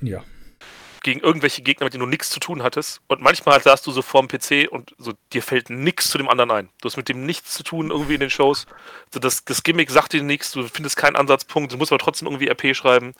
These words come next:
Speaker 2: Und, äh, so hat sich diese ganze Fehde irgendwie angefühlt. Den beiden Teams ist, glaub ich, nie irgendwie was Interessantes oder Spannendes zum gegnerischen Team richtig eingefallen.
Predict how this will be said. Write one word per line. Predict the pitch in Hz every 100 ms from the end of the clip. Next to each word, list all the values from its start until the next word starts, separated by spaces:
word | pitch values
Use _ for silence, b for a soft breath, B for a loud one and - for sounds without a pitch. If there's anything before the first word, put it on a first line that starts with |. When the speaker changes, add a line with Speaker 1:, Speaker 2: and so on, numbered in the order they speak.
| B B B _
Speaker 2:
Und, | - 123 120 - - - -
äh, | - 117 120 117 - _ _ _ -
so | 135
hat | 151
sich | 147
diese | 143
ganze | 123 123 123
Fehde | - 113
irgendwie | 110 101
angefühlt. | 110 104 - 104
Den | 110 -
beiden | 120 127 139
Teams | - - 151
ist, | 147
glaub | 147 127
ich, | 120
nie | 131 147 180
irgendwie | 156 160 147 135 127
was | 127 131 - _
Interessantes | - 139 139 127 131 143 151 131 -
oder | 127 123
Spannendes | - - 123 135 123
zum | - 135 120 -
gegnerischen | 123 131 120 -
Team | 135
richtig | 123 123 -
eingefallen. | 120 123 123 123 120